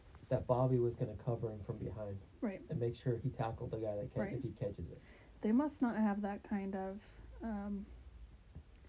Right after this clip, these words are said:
Speaker 2: is camaraderie the wi-, right word? Like, they don't have each other's
Speaker 1: Could
Speaker 2: backs
Speaker 1: be,
Speaker 2: in
Speaker 1: yeah.
Speaker 2: that sense.
Speaker 1: Right. Yeah, that was crazy, dude.
Speaker 2: That was a good play, though.
Speaker 1: Yeah, it was.
Speaker 2: Do you think that if Trey Lance hadn't gotten hurt,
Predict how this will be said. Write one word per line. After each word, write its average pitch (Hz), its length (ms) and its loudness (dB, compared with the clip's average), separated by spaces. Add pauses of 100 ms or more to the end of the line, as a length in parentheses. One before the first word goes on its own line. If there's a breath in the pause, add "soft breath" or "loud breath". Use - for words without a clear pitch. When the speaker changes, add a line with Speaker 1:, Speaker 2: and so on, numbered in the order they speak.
(220)
Speaker 2:
is 226 100 -2
camaraderie 208 720 2
the 226 80 2
wi-, 208 240 0
right 202 320 -4
word? 214 260 -2 (180)
Like, 196 220 -6
they 196 140 -4
don't 196 220 -4
have 202 200 -2
each 196 160 -4
other's 196 320 -2
Speaker 1:
Could - 160 -2
Speaker 2:
backs - 140 0 (140)
Speaker 1:
be, - 40 -2
Speaker 2:
in 226 140 6
Speaker 1:
yeah. 226 140 4
Speaker 2:
that 220 180 -6
sense. 254 320 0 (100)
Speaker 1:
Right. 101 340 -6 (1400)
Yeah, 135 140 -2
that 123 100 -2
was 117 120 -4
crazy, 98 500 -4
dude. - 220 -4 (480)
Speaker 2:
That 247 100 4
was 220 100 8
a 269 60 6
good 214 180 4
play, 208 200 2
though. 196 260 -4 (320)
Speaker 1:
Yeah, 104 220 -4 (440)
it 131 120 0
was. 101 260 -6 (920 loud breath)
Speaker 2:
Do 240 80 0
you 247 160 4
think 269 320 6
that 208 160 2
if 202 160 0 (140)
Trey 214 240 0
Lance 190 360 -2
hadn't 196 320 -4
gotten 196 280 -6
hurt, 202 300 -6